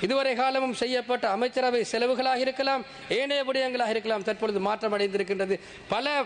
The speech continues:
மடங்குகள் குறைந்திருக்கின்றது. ஆகவே ஒரு புதிய அரசியல் கலாச்சாரம் இந்த நாட்டில் அறிமுகப்படுத்தப்பட்டிருக்கின்றது. மேலும் எனக்கு வழங்கப்பட்டிருக்கின்ற இந்த பொறுப்பை எடுத்து பார்த்தால், குறிப்பாக வெளிநாட்டு வெளிவிவகார, ஆ, அமைச்சு, அது போன்று வெளிநாட்டு வேலைவாய்ப்பு என்ற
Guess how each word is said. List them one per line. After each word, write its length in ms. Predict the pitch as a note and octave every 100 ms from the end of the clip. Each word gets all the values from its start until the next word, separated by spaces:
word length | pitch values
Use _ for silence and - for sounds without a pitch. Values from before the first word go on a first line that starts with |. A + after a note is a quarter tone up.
| F3
மடங்குகள் 600 | D3 G#3 C#4 D4+ C#4 B3
குறைந்திருக்கின்றது. 640 | A3+ G#3+ F#3 E3 E3 C#3 A#2 - - - -
ஆகவே 180 | A3+ D4
ஒரு 120 | D4
புதிய 340 | A#3+ C4+ D#4 E4+ C4+
அரசியல் 380 | C#4 E4+ C#4 C4
கலாச்சாரம் 600 | D4+ E4+ E4+ C#4+ E3+ - - -
இந்த 120 | F3+ G3
நாட்டில் 300 | B3+ A#3+ F3
அறிமுகப்படுத்தப்பட்டிருக்கின்றது. 1160 | B3+ E4 D4 C4+ G#3+ G3 E3+ D#3+ D3+ C#3+ B2+ A#2+ - - - B3+
மேலும் 320 | E4 E4 E4 - - -
எனக்கு 260 | - D4 D4
வழங்கப்பட்டிருக்கின்ற 680 | C4 C4 C4+ C4 B3+ B3+ B3+
இந்த 60 | A3+
பொறுப்பை 340 | A3 A#3+ A#3
எடுத்து 200 | A3+ G#3+
பார்த்தால், 400 | G#3 G#3+ G#3+ B3 A3
குறிப்பாக 340 | A3 A3 G#3
வெளிநாட்டு 480 | F#3 G3+ G#3+ G#3 A3 F#3 - - D#3+
வெளிவிவகார, 600 | G#3+ A#3 A3 G#3 G#3 G3+ E3 B2 - - - -
ஆ, 60 | C#3+ C#3+ D3 E3
அமைச்சு, 280 | A3 G#3
அது 160 | A3+ F3+
போன்று 300 | G#3+ A3 A3 F3+ D3+ - D#3
வெளிநாட்டு 380 | G#3+ G#3+ F#3
வேலைவாய்ப்பு 640 | D#3+ A3 B3+ B3+ B3 A#3+ A#3
என்ற 340 | G#3+ G#3 E3+